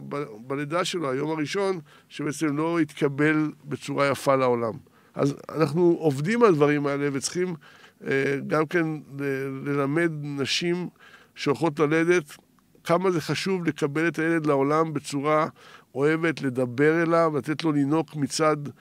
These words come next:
שמאל כדי שישמע את אלמות הלב, וככה, אה, לחבר את הקשר. באותו רגע שהילד מובא אל האמא, נוצרת הטבעה. הטבעה זה כאילו הצלם של הילד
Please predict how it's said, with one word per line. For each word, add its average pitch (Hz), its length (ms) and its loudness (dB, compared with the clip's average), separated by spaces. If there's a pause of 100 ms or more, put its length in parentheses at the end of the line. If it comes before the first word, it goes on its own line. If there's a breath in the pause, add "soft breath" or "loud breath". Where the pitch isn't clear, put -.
(280 loud breath)
שמאל 160 400 0
כדי 143 200 -4
שישמע 147 440 2
את 147 140 0
אלמות 143 420 0
הלב, 175 440 2 (720 soft breath)
וככה, 180 580 4 (180)
אה, 156 60 -2 (400)
לחבר 131 520 -2
את 151 100 -4
הקשר. 156 420 2
באותו 131 340 0
רגע 185 260 2
שהילד 151 800 2
מובא 147 400 2
אל 160 140 2
האמא, 170 300 0
נוצרת 156 540 -2
הטבעה. 127 460 -6 (760 soft breath)
הטבעה 143 560 0
זה 165 180 0
כאילו 175 500 -2
הצלם 190 680 2
של 156 220 0
הילד 156 480 0